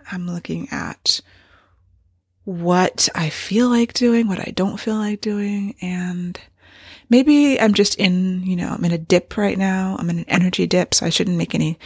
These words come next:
long-term, um, you know, decisions and goals because I'm not really in a reliable space. But I'm feeling tired, and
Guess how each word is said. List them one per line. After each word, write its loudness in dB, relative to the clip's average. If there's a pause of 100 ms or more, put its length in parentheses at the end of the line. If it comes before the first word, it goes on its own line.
(300)
long-term, 0 (680)
um, -8 (680)
you -4
know, -10 (160)
decisions 0
and -6
goals -6 (1120)
because 0 (160)
I'm -6
not -6
really -8
in -6
a -6
reliable -12
space. 0
But -10
I'm -8
feeling 2
tired, -4
and -8